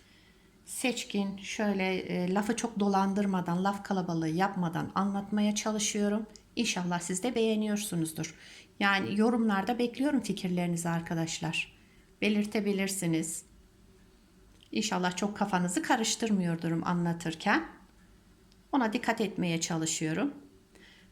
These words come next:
Bu modele gelince istediğiniz örgüde kullanabilirsiniz. Bebek örgülerinde, çocuk örgülerinde, battaniye yapabilirsiniz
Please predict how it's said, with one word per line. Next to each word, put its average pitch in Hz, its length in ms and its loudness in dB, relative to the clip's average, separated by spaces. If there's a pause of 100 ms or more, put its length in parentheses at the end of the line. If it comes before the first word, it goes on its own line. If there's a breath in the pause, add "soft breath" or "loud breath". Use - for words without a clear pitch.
(120)
Bu 427 60 0
modele 240 340 2
gelince 190 600 0 (240)
istediğiniz 285 540 2
örgüde 190 280 0
kullanabilirsiniz. 175 1040 0 (420 soft breath)
Bebek 269 300 2
örgülerinde, 202 600 2
çocuk 220 340 -2
örgülerinde, 185 840 0 (1000)
battaniye 240 480 6
yapabilirsiniz 208 1040 2